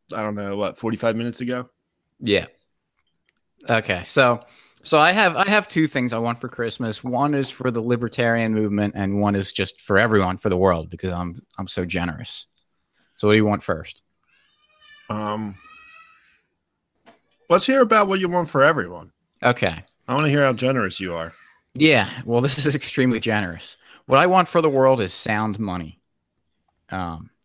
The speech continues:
Speaker 2: you know, you ask people, you know, "What's one thing that you could have for the world to make it a better place?" And people have,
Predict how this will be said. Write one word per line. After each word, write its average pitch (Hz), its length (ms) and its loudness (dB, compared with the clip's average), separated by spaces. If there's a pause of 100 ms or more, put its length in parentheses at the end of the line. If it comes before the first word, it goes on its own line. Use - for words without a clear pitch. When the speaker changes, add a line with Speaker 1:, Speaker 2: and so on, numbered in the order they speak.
(520)
Speaker 2:
you 113 160 -6
know, 98 120 -8
you 104 180 -2
ask 127 260 0
people, 110 560 0 (300)
you 110 60 -6
know, 101 80 -4
"What's 127 220 -4
one 139 280 -4
thing 131 260 -2
that 113 100 -6
you 120 120 -4
could 107 140 -6
have 117 280 -2
for 127 100 -4
the 113 80 -2
world 113 340 0
to 107 60 -8
make 104 220 -4
it 104 80 0
a 101 60 -2
better 104 240 -2
place?" 98 380 0
And 107 100 -4
people 151 300 -2
have, 123 300 2